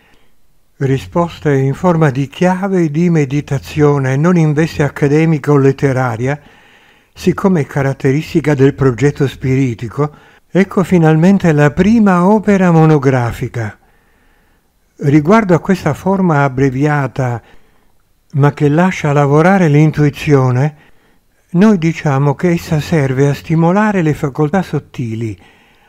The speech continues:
almeno così ci auguriamo. Quindi,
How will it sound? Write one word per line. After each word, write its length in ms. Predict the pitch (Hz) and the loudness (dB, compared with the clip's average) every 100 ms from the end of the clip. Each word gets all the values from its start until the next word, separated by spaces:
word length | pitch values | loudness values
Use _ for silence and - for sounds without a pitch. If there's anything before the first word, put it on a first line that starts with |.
| _ | _
almeno 400 | 147 147 175 185 | 0 4 4 4
così 360 | - 147 - 185 | 2 -2 -2 -4
ci 140 | 196 | 0
auguriamo. 720 | 170 156 156 120 107 104 104 - _ _ _ _ _ _ _ _ _ _ _ _ | 0 2 2 0 -2 -6 -10 -12 _ _ _ _ _ _ _ _ _ _ _ _
Quindi, 720 | - 180 151 127 127 117 | 0 2 2 0 0 -2